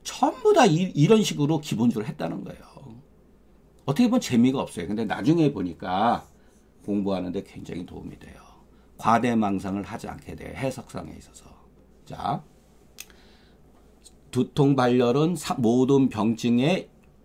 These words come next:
가지고 있는 하나의 증상이지만 오직 오한, 한출과 오풍이라고 하는 증상으로 인해서 두통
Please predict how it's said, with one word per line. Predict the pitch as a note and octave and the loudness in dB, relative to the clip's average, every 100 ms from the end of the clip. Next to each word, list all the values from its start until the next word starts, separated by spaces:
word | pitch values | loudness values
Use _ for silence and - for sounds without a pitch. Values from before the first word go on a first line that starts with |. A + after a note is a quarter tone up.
| _ - | _ -14
가지고 | - D3+ C#3+ B2 C3 B2 | -10 -4 0 2 4 4
있는 | A#2 A#2+ C#3 G3 G#3+ - _ _ | 6 6 6 4 0 -8 _ _
하나의 | - - D3+ C3 C3+ C3+ | -10 -4 0 2 2 0
증상이지만 | - G#2+ A2+ A2 G2 F#2 G2+ A2 D#2+ - - _ _ _ | -2 0 0 2 0 0 2 2 0 -8 -20 _ _ _
오직 | A#2 D3 D#3 B2+ B2 F#3 - - | 4 6 6 4 -2 -2 -10 -16
오한, | - B2 D3+ D3+ - - - - _ _ _ | 2 6 8 6 4 -4 -20 -20 _ _ _
한출과 | - G#3+ - E3 D3+ D#3 - | -4 -2 0 2 4 4 4
오풍이라고 | B2+ C#3+ - D3+ C#3+ C#3+ C3+ B2+ B2 A#2 B2 | 0 0 0 2 2 2 0 2 2 0 0
하는 | B2 D3 D3 | 0 0 -2
증상으로 | - B2 B2 A#2 A2 G#2+ A#2+ | 2 2 4 2 2 0 -2
인해서 | G#2+ G#2 G#2+ G2+ F#3+ G#3+ - - | 0 2 2 2 2 0 -12 -10
두통 | - - - A#2 A#2+ | -8 -8 -6 -4 -2